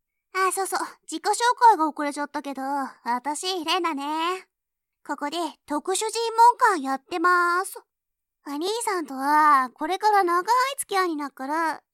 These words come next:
よろしくね。うん、私のことを、レナとか、レナちゃんって呼んでいいよ。<laughs> みんな最後は、レナ様って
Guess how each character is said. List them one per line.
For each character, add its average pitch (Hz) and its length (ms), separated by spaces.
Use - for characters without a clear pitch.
よ 269 140
ろ 254 120
し - 100
く 330 120
ね。 339 80
う 277 60
ん、 277 480
私 349 320
の 466 80
こ 466 120
と 466 100
を、 269 40
レ 359 160
ナ - 140
と 262 140
か、 330 300
レ 381 180
ナ 349 160
ち 392 100
ゃ 403 40
ん 415 240
っ - 20
て 440 100
呼 339 140
ん 320 40
で 330 80
い 320 80
い 294 40
よ。 269 80
<laughs> 285 360
み 254 220
ん 403 80
な 427 80
最 - 0
後 349 140
は、 370 140
レ 277 140
ナ - 0
様 453 580
っ 440 120
て 508 80